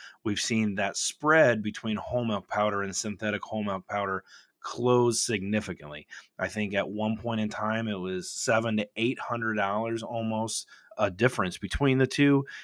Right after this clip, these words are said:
And here we are now watching that spread come down to a hundred and fifty to two hundred dollars difference. And the reason I bring that up is to say that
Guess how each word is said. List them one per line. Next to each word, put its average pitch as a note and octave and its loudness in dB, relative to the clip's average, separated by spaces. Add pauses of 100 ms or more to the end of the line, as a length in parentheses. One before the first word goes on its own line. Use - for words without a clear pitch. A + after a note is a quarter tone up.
(120)
And G#2 0
here A#2 6
we A2 8
are G#2+ 10
now G#2+ 8
watching G#2+ 8
that G2+ 4
spread G#2+ 4
come G#2+ 0
down G2+ 2
to G2 -2
a F#2 0
hundred G#2 -2
and F#2+ -6
fifty C3+ -2
to G2 -4
two D3+ -2
hundred G#2 -4
dollars F2+ -4
difference. - -4 (500)
And G#2 -6
the G#2 0
reason E3 10
I C#3+ 8
bring B2+ 6
that A#2 8
up A2 6
is G#2 2
to G2+ -2
say G2+ 2
that G2 2